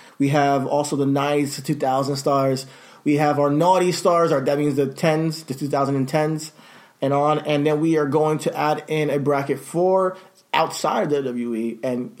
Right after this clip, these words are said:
who is a female wrestler that really shows that, hey, they deserve some not-, notoriety. And we got eight of those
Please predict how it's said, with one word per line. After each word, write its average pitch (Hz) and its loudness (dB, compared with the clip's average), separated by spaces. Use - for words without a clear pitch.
who 160 0
is 143 -2
a 135 -4
female 160 0
wrestler 143 0
that 135 -2
really 151 2
shows 139 0
that, 131 -4
hey, 143 -4
they 127 -2
deserve 131 -2
some 135 -4
not-, 127 -2
notoriety. 131 0
And - -14
we 151 0
got 160 2
eight 160 2
of 147 2
those 135 -4